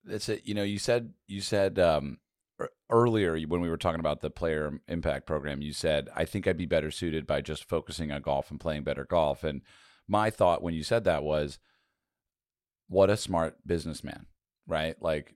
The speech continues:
you're gonna focus on your core competency <laughs> to just fucking attack the golf course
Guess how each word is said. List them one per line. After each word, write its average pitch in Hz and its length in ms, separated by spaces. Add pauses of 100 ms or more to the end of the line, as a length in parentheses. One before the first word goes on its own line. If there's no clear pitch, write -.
you're 92 200
gonna 92 160
focus 87 360
on 80 160
your 76 140
core 110 460
competency 104 680
<laughs> - 180
to - 140
just - 220 (380)
fucking 95 360
attack 87 420
the 85 100
golf 92 320
course 69 480